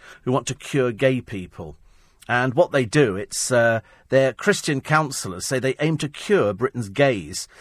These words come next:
despite experts branding their treatments potentially harmful. Well, it's fraudulent. There's no such thing as, "Let's cure a gay person." They're just, in fact, looking at the pictures of them, they all look slightly peculiar,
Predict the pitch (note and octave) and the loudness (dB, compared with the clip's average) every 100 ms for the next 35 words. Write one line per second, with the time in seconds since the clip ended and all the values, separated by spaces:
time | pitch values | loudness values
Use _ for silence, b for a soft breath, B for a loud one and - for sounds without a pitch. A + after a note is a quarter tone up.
0 | B B C3+ D#3+ D#3 - F3+ F3 - - | B B -4 0 0 2 0 0 -4 -6
1 | A2+ F#2+ - - C3+ C#3 C3 A#2+ A#2+ - | -6 -6 -8 -4 0 0 0 -4 -8 -4
2 | C#3+ - G2+ - A2+ B2+ - C3 C3 D3 | -4 -4 -10 -10 -4 -2 0 0 2 2
3 | C3 F#2 E2 b - G#2 - A2+ G2 F2+ | 0 -6 -10 b -6 -6 -6 -4 -4 -6
4 | E2 E2 - _ _ _ - C3+ A2 - | -14 -16 -20 _ _ _ -8 -4 -4 -6
5 | F2 - F#2+ F2+ - b G#2+ A2 - - | -12 -10 -10 -10 -16 b -10 -8 -10 -10
6 | F#2+ F2+ F#2 F2+ F#2+ G2 F2+ E2 D#2+ - | -8 -8 -10 -10 -10 -10 -12 -14 -12 -12
7 | F2 E2+ b b _ B2 - A2+ - - | -12 -16 b b _ 0 0 -2 -6 -12
8 | - A#2 C#3 C3+ C#3+ A#2 G2 D3+ - - | -8 -2 0 2 0 -2 -2 -4 -4 -6
9 | F#2 E2 G2 G2+ G#2+ A2+ G2 - - G#2 | -6 -6 -6 -6 -6 -4 -6 -6 -4 -4
10 | F#2 F#2+ - B2+ G#2+ D#2 | -6 -14 -2 0 0 -4